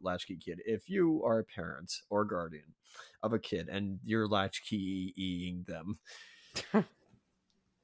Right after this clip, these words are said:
they may or may not develop,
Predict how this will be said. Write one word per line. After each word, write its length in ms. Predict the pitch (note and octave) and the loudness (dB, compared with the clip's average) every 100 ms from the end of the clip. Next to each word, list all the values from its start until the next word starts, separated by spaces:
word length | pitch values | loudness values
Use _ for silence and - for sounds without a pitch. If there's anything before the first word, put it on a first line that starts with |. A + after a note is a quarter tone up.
| - | 0
they 340 | C3 C3 C3+ C3 | 8 10 10 8
may 540 | B2+ A#2+ A#2+ C#3+ D#3+ | 4 2 4 6 8
or 180 | D3+ C#3 | 6 4
may 380 | B2 A#2+ A#2+ A2 | 4 4 4 4
not 420 | G#2+ G#2+ G#2+ - | 2 2 2 0
develop, 600 | G#2 F#2+ G#2 G2+ F#2 | -6 2 2 2 0